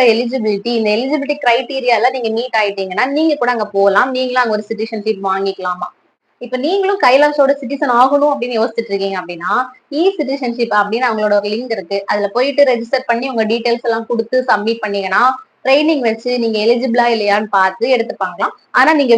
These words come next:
விர்ச்சுவல் சிட்டிசனா தான் இருப்பீங்க. அதாவது அவங்க எங்க இருக்காங்க அப்படின்னு யாருக்குமே தெரியாது இல்லையா, தெரிஞ்சாதான் நாங்க போகவே முடியும். இப்ப நீங்க இ சிட்டிசன்ஷிப் எடுத்தீங்கன்னா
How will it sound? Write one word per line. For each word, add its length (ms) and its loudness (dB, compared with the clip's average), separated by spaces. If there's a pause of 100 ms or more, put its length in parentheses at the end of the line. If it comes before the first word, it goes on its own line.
விர்ச்சுவல் 540 0
சிட்டிசனா 520 -2
தான் 140 2
இருப்பீங்க. 320 -6 (100)
அதாவது 360 2
அவங்க 200 0
எங்க 220 -2
இருக்காங்க 320 0
அப்படின்னு 300 -2
யாருக்குமே 420 0
தெரியாது 300 2
இல்லையா, 180 2 (140)
தெரிஞ்சாதான் 440 0
நாங்க 140 -4 (100)
போகவே 360 4 (120)
முடியும். 300 -2 (260)
இப்ப 160 -4
நீங்க 140 0 (100)
இ 60 4 (160)
சிட்டிசன்ஷிப் 600 -2
எடுத்தீங்கன்னா 440 0